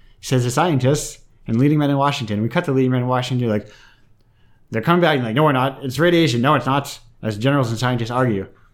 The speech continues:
We cut back. They have an idea. "Oh, the zombies don't like fire." Also, so they're like, "Well, we have a truck and a fuel pump. Let's go to the fuel pump." But oops, did we light the fuel pump on fire and then burn the house, burn the car, and then all the couple's dead. They burn in the truck.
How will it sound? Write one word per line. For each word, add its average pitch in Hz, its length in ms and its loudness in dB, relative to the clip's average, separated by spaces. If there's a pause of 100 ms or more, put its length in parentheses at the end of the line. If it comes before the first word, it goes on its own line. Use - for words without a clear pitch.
(800)
We 127 60 -6
cut 143 180 0
back. 131 180 0
They 120 140 0
have 143 140 0
an 135 60 0
idea. 127 400 2
"Oh, 131 300 0
the 110 80 -4
zombies 143 280 2
don't 143 120 0
like 139 140 0
fire." 123 420 0 (600)
Also, 139 420 0
so 127 180 0
they're 120 140 2
like, 113 220 0
"Well, 127 340 0
we 127 200 -2
have 139 100 4
a 110 100 0
truck 127 280 -2
and 123 80 -2
a 120 40 -4
fuel 175 200 2
pump. 107 260 -2
Let's 120 120 -2
go 151 140 0
to 143 60 2
the 127 40 -6
fuel 180 140 4
pump." 131 380 -2
But 123 180 -2
oops, 170 300 0
did 117 320 -2
we 123 100 2
light 139 160 2
the 135 80 -2
fuel 160 220 0
pump 180 180 0
on 185 140 2
fire 196 340 0
and 135 140 0
then 127 160 2
burn 135 180 2
the 139 80 -2
house, 139 320 -6 (220)
burn 143 180 0
the 127 80 0
car, 147 320 2
and 139 80 2
then 123 80 0
all 135 80 -2
the 127 80 8
couple's 123 360 -2
dead. 104 120 -10
They 107 60 -8
burn 104 180 -10
in 101 80 -10
the 98 60 -12
truck. 87 320 -10